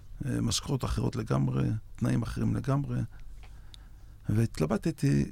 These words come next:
אה, אה, בצורה לא פשוטה, האם... והאם, אה, אה, נכון לעשות את המהלך הזה. ובעצם, ה-,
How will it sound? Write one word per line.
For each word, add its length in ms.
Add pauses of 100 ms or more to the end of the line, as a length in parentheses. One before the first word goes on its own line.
(140)
אה, 60 (560)
אה, 60 (1400)
בצורה 300
לא 120
פשוטה, 320 (180)
האם... 300 (3000)
והאם, 800
אה, 60
אה, 920
נכון 280
לעשות 260
את 60
המהלך 400
הזה. 140 (1000)
ובעצם, 760 (1600)
ה-, 480